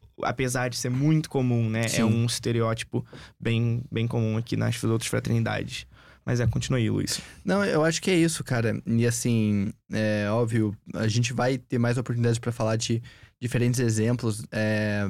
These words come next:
Speaker 2: enfim, de fraternidade de forma geral, mas acho que foi um negócio muito interessante.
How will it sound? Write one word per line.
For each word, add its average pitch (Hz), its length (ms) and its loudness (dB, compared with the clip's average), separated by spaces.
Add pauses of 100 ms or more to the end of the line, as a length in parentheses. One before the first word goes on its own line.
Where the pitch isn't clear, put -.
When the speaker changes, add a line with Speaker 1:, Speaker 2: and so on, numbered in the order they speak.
(520)
Speaker 2:
enfim, 120 540 -2
de 107 100 -2
fraternidade 113 500 0
de 110 60 -8
forma 113 200 0
geral, 110 320 0
mas 127 180 0
acho 120 180 0
que - 60 -12
foi 127 160 -2
um - 20 2
negócio 127 320 2
muito 135 220 0
interessante. 143 720 0